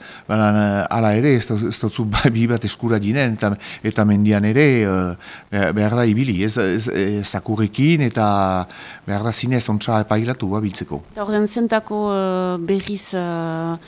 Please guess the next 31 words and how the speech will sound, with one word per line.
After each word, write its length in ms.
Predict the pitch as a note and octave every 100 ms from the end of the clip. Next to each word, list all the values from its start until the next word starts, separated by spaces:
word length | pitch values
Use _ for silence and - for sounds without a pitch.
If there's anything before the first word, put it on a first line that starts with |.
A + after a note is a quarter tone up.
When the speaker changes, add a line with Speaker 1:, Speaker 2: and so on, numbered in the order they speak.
| - - -
Speaker 2:
gerozta 380 | G#3 G#3 G#3+ G3
gehiago 400 | G#3 G3 F#3 G3 G3
hasi 160 | G3+
ziste 400 | - F#3+ - G3
sasi 400 | - F#3+ - G3
ardi 240 | F#3 F#3 F#3+
horien, 300 | F#3+ F3+ F3
eh, 40 | E3+
biltzen 400 | F3+ - G3 F#3
eta? 220 | - F#3+ - - -
Speaker 1:
Ah, 80 | -
bo, 220 | C#3+ G#3+ C3+
ohartu 260 | B2 - C3
gia, 160 | B2+ A#2
bon, 240 | A2 G#2 F#2+
biztan 240 | F#2+ - A#2+
da, 160 | A2+
eskualdeatetaik, 800 | G2 - A2 G#2 G#2 G2+ F#2+ F#2
eh, 100 | F#2
mendien, 560 | F#2+ G2+ G2 G#2 F#2+ F#2+
eh, 540 | F#2 F#2 F#2 F2+ - - - - -
eh, 380 | F#2 F#2 F#2 F#2 F2+
garbikia 400 | G2 G#2+ G2 G#2+
txitzeko 540 | - G2 - G#2 A#2 G#2+ G2 - - _ _ _
antail 380 | G#2 G2+ G#2 G2+
bat 160 | G#2+ G2
bazela, 420 | F#2+ G2+ A#2+ C4 - - -
hoi 100 | G2
da 140 | G2+ F#2
pixkat 560 | - - - - G2+ -
kolektiboki, 720 | G2 G2 A2+ G2+ G2 F3+